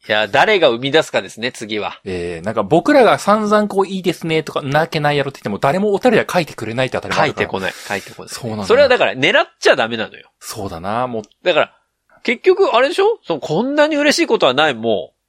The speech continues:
Speaker 1: う。俺が普通に、<laughs> ポロッとね、あの、鈴村健一さんに似てますねって言われた時に、いや、こんなに嬉しいことないよって言った。<laughs> あの、本当の、本意気のこんなに嬉しいことはないから続いてるだけだから、あれも。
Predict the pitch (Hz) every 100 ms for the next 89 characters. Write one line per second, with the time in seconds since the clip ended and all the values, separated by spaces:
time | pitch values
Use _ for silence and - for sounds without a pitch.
0 | - 190 240 277 - 208 - 320 349 339
1 | - - - - _ - - - - -
2 | - - 262 349 349 - 104 143 392 -
3 | _ _ - 117 113 - 170 208 190 -
4 | 160 165 147 170 160 160 156 147 143 185
5 | 214 180 185 208 _ - 113 101 92 -
6 | _ _ 135 139 147 151 156 135 165 123
7 | - _ _ _ _ - - - 139 156
8 | 196 226 226 233 - 196 160 123 107 147
9 | - 143 123 - - - 226 - - 190
10 | - - _ _ _ _ - - - -
11 | 208 240 226 - - 294 311 - 294 277
12 | - - 285 311 302 294 262 262 262 262
13 | 254 247 226 233 220 180 147 190 196 208
14 | 170 156 156 151 160 156 - 131 131 131
15 | - - - 95 85 76 -